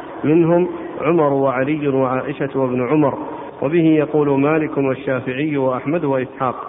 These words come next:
وقال طائفة من أهل العلم: "ليس في مال اليتيم زكاة"،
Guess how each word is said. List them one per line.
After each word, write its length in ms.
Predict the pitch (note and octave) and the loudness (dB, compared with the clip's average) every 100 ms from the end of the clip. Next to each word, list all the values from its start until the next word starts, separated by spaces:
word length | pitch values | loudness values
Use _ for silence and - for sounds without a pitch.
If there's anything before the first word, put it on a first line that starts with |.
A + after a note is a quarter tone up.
| - - - - | -14 -14 -14 -6
وقال 500 | B2 - E3+ D3+ - | -4 2 2 2 0
طائفة 500 | C#3 C#3 C#3+ C3+ C3+ | 0 0 -2 -2 0
من 180 | B2+ B2+ | 0 0
أهل 180 | B2 | -2
العلم: 340 | B2 A#2+ C#3+ C#3 - - - | -2 0 2 0 -4 -10 -6
"ليس 260 | B2+ F#3 F3 | -2 -2 -2
في 220 | C#3+ D3 | -2 0
مال 260 | C#3+ C#3 C#3 | 2 2 2
اليتيم 560 | C3+ C3 C3+ C#3 C3 | 0 -2 -2 -2 -2
زكاة"، 360 | B2 A#2 C3+ B2+ | -2 -2 -2 -2